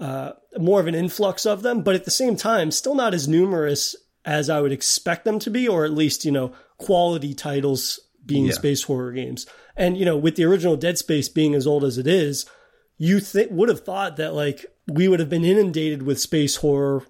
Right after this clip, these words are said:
Speaker 1: right out the gate after that initial game's release
Speaker 2: Yeah.
Speaker 1: because of the success and whatnot. But, you know, we didn't necessarily get that. Um, and I think that,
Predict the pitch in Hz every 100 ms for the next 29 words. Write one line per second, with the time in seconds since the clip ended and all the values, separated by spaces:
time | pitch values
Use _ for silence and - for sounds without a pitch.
0 | - 156 156 147 147 127 160 151 - 147
1 | - 151 139 135 135 143 151 135 135 131
2 | 123 127 156 95 82 131 139 127 - 127
3 | 185 180 160 131 143 127 160 156 - -
4 | _ _ _ - 180 147 - - - -
5 | - 170 226 208 185 - 190 170 151 147
6 | 156 - - - _ _ - 147 143 143
7 | 180 165 214 202 185 165 160